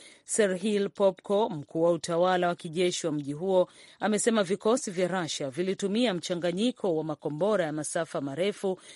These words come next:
na ndege zisizo na rubani katika shambulizi hilo la usiku kucha kuilenga Kyiv kwa mara ya kumi na tano mwezi Mei. Mashambulizi ya ndege zisizotumia rubani nchini Libya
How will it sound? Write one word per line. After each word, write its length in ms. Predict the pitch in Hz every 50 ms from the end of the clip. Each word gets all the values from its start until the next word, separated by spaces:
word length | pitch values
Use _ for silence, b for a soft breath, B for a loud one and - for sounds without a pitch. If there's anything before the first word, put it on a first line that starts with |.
| B B
na 260 | 175 196 208 202 202
ndege 380 | 196 196 190 202 233 226 233 220
zisizo 440 | 170 180 180 - - 185 175 202 190
na 120 | 190 190
rubani 600 | 180 185 175 165 185 175 151 127 127 127 131 127
katika 360 | - - 135 - 175 - 185
shambulizi 540 | - - 185 170 156 175 175 170 147 143 165
hilo 280 | 160 202 233 226 214 196
la 120 | 185 156
usiku 360 | 156 151 - - 151 - 147
kucha 460 | - - 214 226 - - 185 165 151 B B B B B B B
kuilenga 560 | - 226 233 220 220 226 226 220 214 196 190 185
Kyiv 480 | - - 226 196 165 151 147 135 - -
kwa 120 | - 143
mara 300 | 139 160 165 170 170 170
ya 80 | 160 160
kumi 260 | - 202 185 185 180
na 120 | 175 175
tano 520 | - - 185 147 135 131 139 135 135 127 - -
mwezi 420 | 170 160 156 147 131 - - 143
Mei. 720 | 131 139 139 139 135 135 131 131 131 127 120 117 113 107 110 _ _ _ _ _ B B B B B B B B B B B
Mashambulizi 720 | 208 220 - 262 233 226 226 233 254 294 294 247 294 277
ya 80 | 220 196
ndege 420 | 185 196 214 220 214 208 220 226
zisizotumia 800 | 180 175 139 135 175 180 190 190 - - 196 185 190 196 190 185
rubani 460 | 185 185 175 196 208 220 220 214 208
nchini 320 | 185 - - 214 190 185 175
Libya 520 | 170 208 220 160 135 143 135 127 123